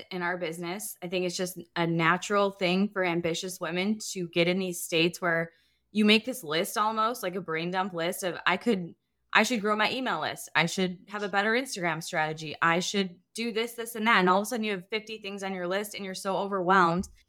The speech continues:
that you don't do anything. <laughs> But what I really learned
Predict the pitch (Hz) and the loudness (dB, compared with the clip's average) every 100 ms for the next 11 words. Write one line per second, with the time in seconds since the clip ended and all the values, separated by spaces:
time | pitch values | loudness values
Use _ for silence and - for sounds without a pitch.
0 | _ 220 254 226 226 233 220 226 269 202 | _ 4 4 4 2 0 0 0 -2 -6
1 | 147 147 214 - _ 240 220 190 - _ | -6 -6 -10 -16 _ 8 8 8 0 _
2 | _ - 233 226 202 208 254 269 202 190 | _ 2 6 6 4 2 2 2 0 -2
3 | 185 185 | -4 -6